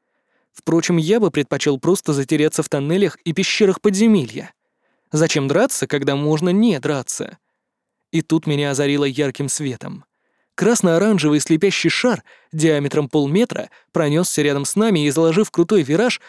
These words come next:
преградил нам дорогу. Мы с Аманитой застыли, глядя на чудо природы, как заколдованные. Шар завис в воздухе в десятки метров от нас, неторопливо покачиваясь вверх-вниз, словно над чем-то раздумывал.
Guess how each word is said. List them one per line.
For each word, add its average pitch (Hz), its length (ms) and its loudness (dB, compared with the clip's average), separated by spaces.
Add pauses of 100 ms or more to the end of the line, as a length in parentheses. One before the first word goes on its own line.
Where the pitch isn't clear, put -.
(160)
преградил 196 500 2
нам 156 200 -2
дорогу. 139 500 -4 (720)
Мы 208 200 2
с 254 80 0
Аманитой 240 440 4
застыли, 180 400 2
глядя 143 280 0
на 143 120 0
чудо 143 240 -2
природы, 202 340 2
как 180 160 -2
заколдованные. 165 800 0 (560)
Шар 202 300 0
завис 180 360 0
в 160 60 0
воздухе 156 540 -2
в 131 80 -12
десятки 202 380 0
метров 196 340 2
от 190 100 -2
нас, 247 300 2 (240)
неторопливо 214 600 4
покачиваясь 147 680 0
вверх-вниз, 139 760 -6 (500)
словно 196 400 0
над 196 240 0
чем-то 196 260 0
раздумывал. 180 640 -4